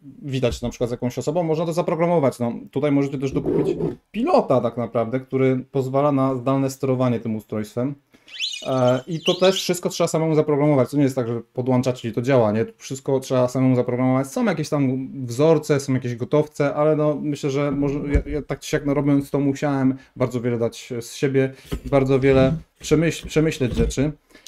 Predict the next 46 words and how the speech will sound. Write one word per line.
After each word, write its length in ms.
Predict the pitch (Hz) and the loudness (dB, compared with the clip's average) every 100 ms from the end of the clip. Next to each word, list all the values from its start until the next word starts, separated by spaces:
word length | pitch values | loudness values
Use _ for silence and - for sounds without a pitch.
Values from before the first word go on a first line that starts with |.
| - - | -20 -4
E, 480 | 127 127 131 131 131 | 0 4 4 4 2
no 120 | 131 147 | 2 0
i 140 | 151 | -2
wszystko 280 | - 160 175 | -4 -4 0
tak 120 | 160 | 2
naprawdę 280 | 156 156 156 | 2 2 2
tutaj 140 | 156 | 2
samemu, 480 | 151 160 156 156 160 | 2 2 4 4 2
samemu 300 | 160 165 156 | 0 2 4
można 400 | 131 113 113 113 - _ - _ - | 4 2 -2 -6 -12 _ -20 _ -6
wymyślać, 720 | 117 120 120 - 127 127 139 | -2 0 0 2 0 0 -4
e, 40 | |
jakie 320 | 120 120 - | -4 -4 -4
są 120 | - | 2
minki 520 | 131 139 143 143 135 135 | 4 4 2 0 0 0
i 60 | |
to, 100 | 131 | -2
i 400 | 196 214 160 214 | -6 -4 -2 0
to 80 | 208 | 2
jest 200 | 202 170 | 2 4
też 160 | 165 160 | 0 -2
świetna, 520 | - - 180 - 127 | -6 2 2 4 -2
po 60 | 120 | -2
prostu 220 | 127 135 | -6 -6
świetna 280 | - 156 147 | -6 -2 -2
zabawa 300 | 139 139 135 | 0 0 0
z 60 | |
dzieckiem, 260 | 127 131 123 | -2 -2 -2
więc 120 | 120 | 0
jeżeli 240 | 123 123 | -2 -2
chcecie 260 | 123 120 123 | -4 -6 -4
dzieci 260 | 127 131 123 | -2 -4 -4
też 140 | 120 | -4
zachęcić, 540 | 123 131 123 190 - - - _ - | -2 -2 -2 -4 -10 -16 -20 _ -2
e, 520 | 117 120 120 120 120 | 2 4 4 4 2
żeby 160 | 120 117 | 0 -2
wasi 180 | 123 | -4
programiści 500 | 131 120 120 120 - | -2 0 2 2 -2
też, 360 | 127 120 - - | -4 -4 -4 -4
e, 180 | 123 120 | -2 -2
z 100 | 113 | -2
dziećmi 380 | 127 123 123 120 | -2 -2 -6 -6
spędzali 400 | - 120 120 117 | -2 0 0 0
trochę 180 | 123 | 0
więcej 240 | 123 120 120 | 0 0 0
czasu, 420 | 120 117 147 151 | -2 0 -2 -4